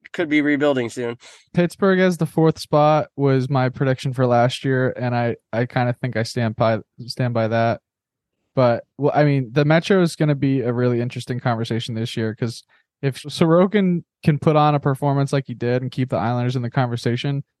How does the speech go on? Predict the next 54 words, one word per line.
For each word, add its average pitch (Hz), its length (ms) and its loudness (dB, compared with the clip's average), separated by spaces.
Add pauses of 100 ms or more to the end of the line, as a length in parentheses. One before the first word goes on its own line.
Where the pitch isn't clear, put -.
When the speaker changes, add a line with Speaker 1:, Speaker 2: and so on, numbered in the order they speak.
Speaker 2:
maybe 131 280 2
they 143 160 4
even 139 240 2
get 131 180 0
better 123 420 2 (240)
over 127 220 2
the 123 80 2
course 131 260 -4
of - 60 -18
the 123 80 -6
season. 135 460 -4 (260)
I 127 100 2
could 123 160 -4
see 143 140 0
them 123 160 0
making 120 280 -2
a 117 40 -4
push 120 220 -4
for 120 180 -2
it 113 60 -2
as 113 120 -4
well. 113 200 2
But, 107 240 -2 (400)
yeah, 117 200 2
I 123 100 4
think 139 240 -2
firmly, 151 840 0 (340)
fir-, 180 420 -4
Speaker 1:
Sa-, - 180 -4
Speaker 2:
firmly 190 280 0
in 175 60 -2
Speaker 1:
save 226 220 4
Speaker 2:
that 254 160 4
Speaker 1:
that - 20 2
Islanders 208 560 4
talk 165 260 4
for 160 140 2
next 156 260 2
week's 151 240 0
episode 135 400 2
with 131 140 0
Matty 127 320 0
Jack. 117 260 -6
We 135 80 -6
know 135 200 0
he 135 80 0
has 127 140 -2
a 120 60 -10
secret 127 380 -8
love 120 260 -4
coming 120 240 -6
from 120 180 -8
the 117 120 -2
island. 113 400 -2